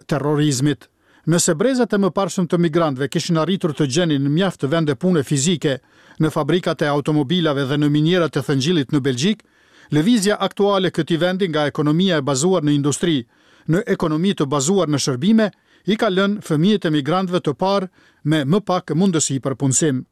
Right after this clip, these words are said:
Nuk ka fabrika, nuk ka vende pune, pos për ata që e flasin gjuhën frenge dhe holandeze, ose për ata që kanë përgatitje shkollore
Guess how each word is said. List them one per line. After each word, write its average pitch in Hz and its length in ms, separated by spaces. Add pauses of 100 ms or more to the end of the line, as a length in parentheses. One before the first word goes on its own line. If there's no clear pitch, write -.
(520)
Nuk 220 280
ka 214 140
fabrika, 156 540
nuk 190 160
ka 190 160
vende 185 260
pune, 131 380
pos 202 240
për 160 160
ata 196 240
që 170 140
e 147 60
flasin 180 400
gjuhën 156 280
frenge 180 360
dhe 160 120
holandeze, 160 640 (420)
ose 220 260
për 165 200
ata 196 160
që 180 160
kanë 185 200
përgatitje 175 600
shkollore 175 480